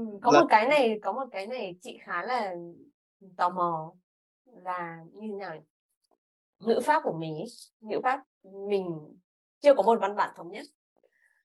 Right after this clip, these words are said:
Speaker 1: Tức là kiểu mọi người, tức là chị thấy là không có một cái văn bản nào mà ban hành thống nhất cái việc sử dụng ngữ pháp, rồi dùng dấu chấm, dấu phẩy, dấu hai chấm, dấu ba chấm, rồi, ờ,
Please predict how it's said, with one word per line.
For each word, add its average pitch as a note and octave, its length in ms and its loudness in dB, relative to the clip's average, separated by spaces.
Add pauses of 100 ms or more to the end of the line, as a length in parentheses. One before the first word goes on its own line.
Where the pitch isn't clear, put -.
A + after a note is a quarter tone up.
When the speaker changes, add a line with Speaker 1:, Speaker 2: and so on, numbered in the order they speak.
(680)
Speaker 1:
Tức B3+ 140 4
là G#3 360 6
kiểu F3 180 -4 (100)
mọi F3+ 200 -4
người, F3 360 -6
tức C#4+ 100 2
là C#4 160 2
chị - 120 -6
thấy F3+ 160 -2
là A#3+ 160 4 (640)
không D4+ 140 -4
có B3+ 60 0 (100)
một B3 60 -2
cái A3 140 -2
văn B3+ 200 0
bản F3 240 2
nào E3+ 160 -8
mà E3+ 120 -10
ban G#3+ 240 4
hành F#3+ 220 -12
thống F#3+ 220 -12
nhất D4 160 0
cái C#4+ 140 -8
việc A3+ 160 -6
sử F3 160 -10
dụng F3 160 -12
ngữ A3+ 180 -12
pháp, B3+ 300 -4
rồi F3+ 320 -4
dùng E3+ 360 -4 (500)
dấu F#3+ 320 0
chấm, B3 400 2
dấu A#3 260 4
phẩy, F3+ 340 2
dấu F3+ 120 -2
hai B3+ 280 -2
chấm, A3+ 220 -4 (260)
dấu G3 140 -8
ba A#3+ 240 2
chấm, G#3 160 -8 (400)
rồi, E3 480 -8 (100)
ờ, F3 340 -10